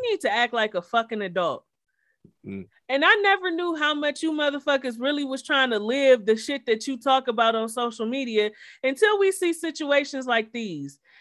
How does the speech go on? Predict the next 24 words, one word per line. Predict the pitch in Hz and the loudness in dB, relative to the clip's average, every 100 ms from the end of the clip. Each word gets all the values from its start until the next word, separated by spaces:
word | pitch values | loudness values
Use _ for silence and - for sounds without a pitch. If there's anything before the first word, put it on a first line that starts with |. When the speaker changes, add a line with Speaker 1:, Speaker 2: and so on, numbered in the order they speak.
| - | -4
Speaker 1:
And | 233 247 | -2 2
you | 440 | 2
be | 403 320 | 4 4
like, | 254 254 | 2 2
"Are | 285 | 0
you | 311 403 | 0 -2
fucking | 392 370 349 277 | 0 -2 -2 -2
dumb?" | 247 277 339 370 _ _ _ _ _ _ _ _ _ _ _ _ - | 0 0 -4 -12 _ _ _ _ _ _ _ _ _ _ _ _ -6
Speaker 2:
Yes, | 113 120 | -2 -2
they | 127 131 | -2 -2
are. | 113 104 - | -4 -10 -6
Yes, | - | 0
Speaker 1:
Y'all | 262 349 | 4 4
Speaker 2:
they | 381 | 4
Speaker 1:
are | 107 | 2
Speaker 2:
are | 104 | 2
Speaker 1:
not, | 123 | 2
Speaker 2:
very | 107 98 | 2 0
dumb. | 92 98 | -4 -4
Speaker 1:
y'all | 262 330 381 | 0 0 0
are | 339 | -2
not | 302 311 320 | 0 -2 0
having | 320 311 294 | -2 -2 -6
conversations. | - 302 302 294 277 - 302 294 269 208 151 143 | -4 -4 -2 -6 -6 -2 -2 -2 -6 -6 -8 -14